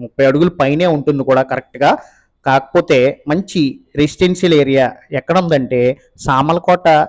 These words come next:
మున్సిపల్ ఏరియాలో ఉంది ఫ్రెండ్స్. మన సామలకోట మున్సిపల్ ఏరియాలో అయోధ్య రాంపురం అనేసి ఉంది. ఈ అయోధ్య రాంపురం బాగా రెసిడెన్షియల్ ఏరియా. ఇక్కడే హోల్‌సేల్‌గా పెద్ద పెద్ద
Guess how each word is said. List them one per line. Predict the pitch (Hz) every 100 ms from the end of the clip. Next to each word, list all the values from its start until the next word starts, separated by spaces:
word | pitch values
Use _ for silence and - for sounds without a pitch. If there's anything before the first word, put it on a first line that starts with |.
| - 135
మున్సిపల్ | 135 - 170 165
ఏరియాలో | 160 165 165 139
ఉంది | 127 -
ఫ్రెండ్స్. | 104 - _ _ _ -
మన | 120 -
సామలకోట | 127 139 160 160 165 160 127
మున్సిపల్ | 135 - 165 160
ఏరియాలో | 151 147 139 139 - 135
అయోధ్య | 143 165 160 170 160
రాంపురం | 156 151 156 151 151
అనేసి | 139 143 143
ఉంది. | 123 170 - _ _ 135
ఈ | 135
అయోధ్య | 127 160 151 160 151
రాంపురం | 147 - 151 143 117
బాగా | 139 156 165
రెసిడెన్షియల్ | 165 - 156 151 143 139
ఏరియా. | 127 151 - _ _ -
ఇక్కడే | - 147 151 139 139 - 131
హోల్‌సేల్‌గా | 143 143 151 143 147
పెద్ద | 135 123
పెద్ద | 135 120